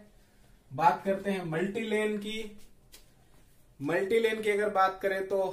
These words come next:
हर लेन का साढ़े तीन मीटर हमें मोटा मोटा पकड़ के चल लेना है। चार लेन है तो चार into three point five, सिक्स लेन है तो सिक्स into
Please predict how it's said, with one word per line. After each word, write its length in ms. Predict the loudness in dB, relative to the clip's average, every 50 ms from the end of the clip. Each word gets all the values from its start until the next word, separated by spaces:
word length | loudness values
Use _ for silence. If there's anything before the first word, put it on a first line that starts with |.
| -6 -4
हर 280 | 0 2 2 2 2 0
लेन 300 | 2 2 2 2 2 0
का 120 | -2 -4
साढ़े 300 | -4 -2 -2 0 0 0 -2 -2
तीन 200 | -4 -2 -2 -2 -2
मीटर 400 | -2 -4 -4 -4 -4 -4 -4 -4
हमें 280 | -4 -4 -4 -2 -2 -2
मोटा 300 | -2 -2 -2 0 0 -2
मोटा 260 | -2 -2 -2 -4 -4 -4
पकड़ 240 | -2 -2 -2 0 0
के 100 | 0 -2
चल 240 | -2 -2 -2 -2 0 0
लेना 200 | -2 0 -2 -2
है। 160 | -4 -6 -10 -12 -14 -20 -20 -20 -20 -20 -20 -20 -20 -20 -20 -20 -16 -2
चार 360 | 4 6 8 10 10 8 6
लेन 220 | 4 2 2 2 0
है 240 | 0 -2 -2 -2 -4 -6 -12 -18 -20 -20 -20 -20 -20 -4 -2
तो 80 | 0 0
चार 420 | 0 0 2 6 6 6 6 6 2
into 280 | -2 -4 -4 -4 -4 -6 -4
three 160 | -4 -4 -2
point 240 | 0 2 2 2 0 0
five, 280 | 2 2 2 2 0 -4
सिक्स 380 | -4 -2 0 0 0 0 0
लेन 240 | 2 2 4 4 2
है 160 | 0 -2 0 -2
तो 80 | -4 -4
सिक्स 320 | -2 -4 -6 -6 -2 -2
into 220 | -2 -2 0 -2